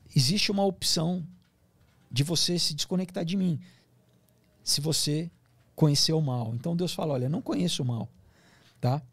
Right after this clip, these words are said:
<laughs> Porque ele, e ele fala o seguinte: depois disso, ele fala, "Se você comer dessa, desse fruto,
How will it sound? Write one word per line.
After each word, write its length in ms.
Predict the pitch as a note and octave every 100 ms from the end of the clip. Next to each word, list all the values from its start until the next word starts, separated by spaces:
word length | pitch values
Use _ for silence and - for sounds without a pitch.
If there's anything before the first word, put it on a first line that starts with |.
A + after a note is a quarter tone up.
| _ _
<laughs> 300 | - C3 A2 - - - - - _ _ -
Porque 160 | C#3+
ele, 100 | F#3+
e 140 | G3 F3+
ele 100 | G#3
fala 180 | A3 G#3+
o 40 |
seguinte: 400 | - G3 G3+ F3
depois 300 | E3+ F3+ F#3
disso, 160 | D3+ E3+
ele 80 |
fala, 140 | D#3+ D#3+
"Se 120 | -
você 220 | B3+ -
comer 320 | A3 F#3+ E3
dessa, 420 | C#3+ G3 - F3+ D#3
desse 280 | E3 -
fruto, 520 | E3 - G3+ A3+ C3+